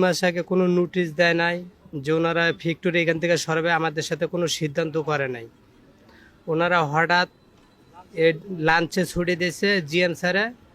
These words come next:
দিয়ে করছে যে কালকে আটটা থেকে ডিউটি, আর আমরা সকালে এসে দেখি অফিসে চোদ্দ দিনের নোটিশ। নোটিশে কি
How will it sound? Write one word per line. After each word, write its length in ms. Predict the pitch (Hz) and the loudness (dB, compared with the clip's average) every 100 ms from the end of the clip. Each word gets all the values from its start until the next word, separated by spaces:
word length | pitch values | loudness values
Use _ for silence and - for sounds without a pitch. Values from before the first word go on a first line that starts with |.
| - - 175 139 | -20 -16 -10 0
দিয়ে 140 | 170 165 | 2 2
করছে 200 | 160 180 180 | 0 0 0
যে 60 | 175 | 2
কালকে 240 | 175 175 180 165 | 2 2 0 0
আটটা 200 | - 180 | 0 -2
থেকে 160 | 185 185 156 | 0 0 2
ডিউটি, 300 | 180 180 220 262 - - - - - - - 143 | 0 0 -2 -2 -8 -20 -20 -20 -20 -20 -6 0
আর 80 | 156 165 | 2 4
আমরা 160 | 170 156 | 2 0
সকালে 320 | 175 160 180 175 170 | -2 -2 2 2 2
এসে 140 | 180 170 | 0 0
দেখি 200 | 180 196 196 180 | 0 0 0 0
অফিসে 340 | - 180 175 165 | 0 -2 -2 -4
চোদ্দ 200 | 185 160 170 | -4 -2 -4
দিনের 220 | 175 175 165 | 0 2 2
নোটিশ। 280 | 147 127 110 - - - - - - - 151 | 0 -2 -12 -16 -20 -20 -20 -20 -20 -8 -2
নোটিশে 360 | 170 190 180 190 | -2 -2 -2 -2
কি 80 | - | -2